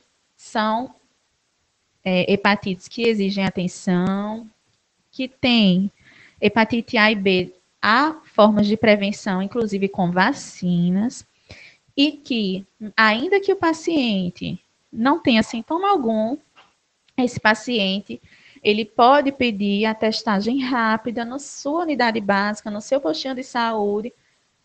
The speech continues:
a, o teste rápido para hepatite B e C. E a partir de um exame desse positivo, esse paciente,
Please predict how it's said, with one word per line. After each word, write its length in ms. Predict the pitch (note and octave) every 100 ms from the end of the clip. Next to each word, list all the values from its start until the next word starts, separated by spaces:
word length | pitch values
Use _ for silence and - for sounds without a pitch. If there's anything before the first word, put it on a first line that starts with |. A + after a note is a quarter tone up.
| _ -
a, 160 | G#3 - -
o 100 | G#3
teste 340 | A#3 A#3+ -
rápido 400 | C#4+ B3 A3 A#3
para 140 | F#4 C4
hepatite 460 | C#4 C4 B3+ C4
B 160 | A#3 A#3+
e 80 | D4+
C. 280 | - - -
E 100 | G#3+
a 80 | G3+
partir 300 | A3 - B3
de 80 |
um 40 | E4
exame 360 | D#4 C4 B3
desse 260 | A#3 A#3 A#3
positivo, 760 | - A3 A#3 - A#3+ A#3+ C#4
esse 160 | B3 -
paciente, 720 | A#3 A3 - A3 G#3+ -